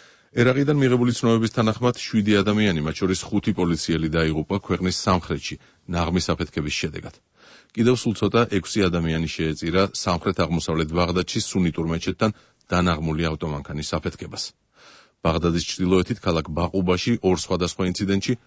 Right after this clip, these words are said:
მეამბოხეებმა სამი ადამიანი მოკლეს. ნატოს წევრი ქვეყნების თავდაცვის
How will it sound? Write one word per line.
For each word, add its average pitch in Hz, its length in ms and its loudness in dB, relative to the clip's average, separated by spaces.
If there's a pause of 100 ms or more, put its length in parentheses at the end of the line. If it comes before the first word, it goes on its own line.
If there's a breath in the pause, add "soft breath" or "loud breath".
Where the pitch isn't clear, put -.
(140)
მეამბოხეებმა 90 720 -2 (160)
სამი 90 480 2
ადამიანი 71 480 -8
მოკლეს. - 280 -12 (1700 soft breath)
ნატოს 120 320 2
წევრი 143 240 4
ქვეყნების 135 360 0
თავდაცვის 117 380 2